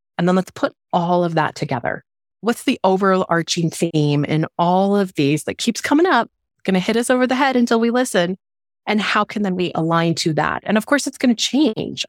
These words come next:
I'm not the same person that needed alignment at twenty-nine and thirty as I am at forty-six. So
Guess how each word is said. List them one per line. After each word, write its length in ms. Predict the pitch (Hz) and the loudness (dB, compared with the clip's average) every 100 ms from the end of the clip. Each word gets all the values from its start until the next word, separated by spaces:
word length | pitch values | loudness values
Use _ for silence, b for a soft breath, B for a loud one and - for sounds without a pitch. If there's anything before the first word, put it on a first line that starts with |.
| _ | _
I'm 200 | 185 208 | 0 4
not 280 | 214 214 214 | 4 2 0
the 80 | 202 | -4
same 640 | - 190 190 180 180 180 | 0 2 2 2 2 0
person 340 | - 180 180 180 | 0 -2 0 0
that 80 | |
needed 260 | 165 165 160 | 0 -2 0
alignment 560 | 160 160 160 165 160 - | 0 2 2 0 -2 -2
at 240 | 165 160 - _ | -2 -2 -6 _
twenty-nine 460 | - 180 170 170 160 | -4 -2 0 0 0
and 120 | 156 | -2
thirty 340 | - 247 214 208 | 2 2 2 0
as 120 | 196 | 0
I 80 | 190 | 2
am 200 | 185 180 | 2 2
at 220 | 170 - | 0 -2
forty-six. 800 | - 190 196 196 - 233 - - | -4 -2 0 -2 0 0 0 -8
So 340 | - 175 185 | -4 -2 -2